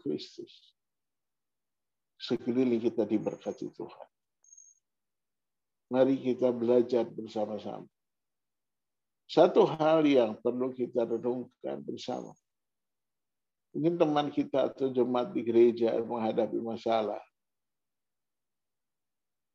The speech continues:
Lalu kita tahu orang itu punya masalah.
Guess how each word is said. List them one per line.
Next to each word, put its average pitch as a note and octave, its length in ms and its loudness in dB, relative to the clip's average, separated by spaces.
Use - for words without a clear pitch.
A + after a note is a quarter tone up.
Lalu A2+ 400 8
kita A#2 560 0
tahu F#3 560 4
orang B2+ 240 0
itu B2+ 240 0
punya A#2+ 160 -4
masalah. A2 560 -2